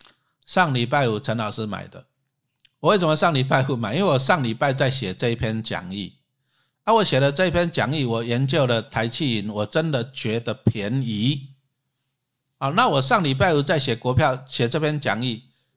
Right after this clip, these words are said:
我也觉得国票金便宜。那我写了以后，我觉得便宜怎么办？因为我做的研究啊，我做的研究，我如果不买，我研究，研究不是浪费嘛，是不是？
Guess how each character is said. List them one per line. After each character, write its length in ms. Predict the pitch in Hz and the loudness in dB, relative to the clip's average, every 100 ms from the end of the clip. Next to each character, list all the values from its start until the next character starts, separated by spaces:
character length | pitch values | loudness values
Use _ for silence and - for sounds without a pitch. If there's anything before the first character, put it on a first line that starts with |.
| _ _ | _ _
我 140 | 185 | 0
也 60 | 202 | 2
觉 180 | 147 156 | 2 2
得 100 | 160 | 2
国 180 | 147 143 | 2 4
票 180 | 175 | 4
金 240 | 147 151 147 | 2 0 0
便 260 | 139 107 113 | 0 0 -4
宜。 320 | 95 98 131 | -8 -8 -4
那 140 | 226 247 | 0 2
我 180 | 185 | 2
写 400 | 180 - - 131 | 0 -2 -2 -2
了 100 | 123 | 0
以 80 | 139 | 2
后， 100 | 156 | 2
我 100 | 113 | 0
觉 160 | - 117 | 0 0
得 100 | 123 | 0
便 280 | - 110 120 | -2 -2 -2
宜 120 | 117 | -4
怎 120 | 110 | -4
么 80 | 98 | -4
办？ 360 | 107 113 - _ _ _ _ _ _ _ | 0 0 -2 _ _ _ _ _ _ _
因 100 | 254 | 0
为 80 | 190 | 2
我 60 | |
做 160 | 139 247 | 2 0
的 120 | 185 | 0
研 220 | 160 175 | -2 -2
究 160 | 185 180 | -2 0
啊， 100 | 135 | 0
我 60 | |
做 140 | 139 269 | 0 0
的 100 | 202 | 0
研 160 | 180 | 0
究， 140 | 190 208 | 0 0
我 140 | 131 | 2
如 80 | 156 | 2
果 100 | 202 | 2
不 160 | 156 202 | 2 2
买， 180 | 151 | 2
我 220 | 117 127 135 | 2 0 0
研 160 | 147 151 | -2 0
究， 260 | 160 143 139 | 0 -2 -2
研 140 | 139 | -2
究 160 | 165 143 | 0 -2
不 180 | 131 | -2
是 100 | 131 | -2
浪 200 | 139 131 | 0 0
费 140 | 127 120 | 0 -2
嘛， 200 | 101 85 | -4 -10
是 120 | - | -6
不 60 | 127 | -2
是？ 200 | 127 113 | -2 -4